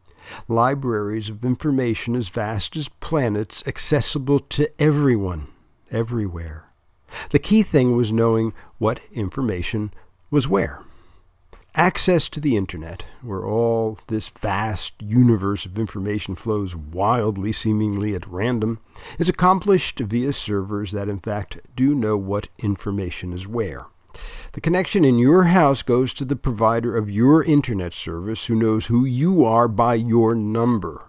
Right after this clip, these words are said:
the number of your modem, the number of your computer or whatever other device you're using. Unique,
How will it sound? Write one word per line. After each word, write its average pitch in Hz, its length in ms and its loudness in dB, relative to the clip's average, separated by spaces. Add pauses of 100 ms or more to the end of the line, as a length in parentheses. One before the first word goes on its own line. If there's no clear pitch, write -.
(420)
the - 100 -8
number 104 420 0
of 104 100 -4
your 104 140 0
modem, 98 720 -2 (640)
the 87 60 -10
number 104 360 -2
of 101 100 -4
your 104 140 -2
computer 104 960 0
or 98 200 -4
whatever 110 480 0
other 135 220 4
device 95 560 -6
you're 98 180 -2
using. 101 520 2 (360)
Unique, 117 680 2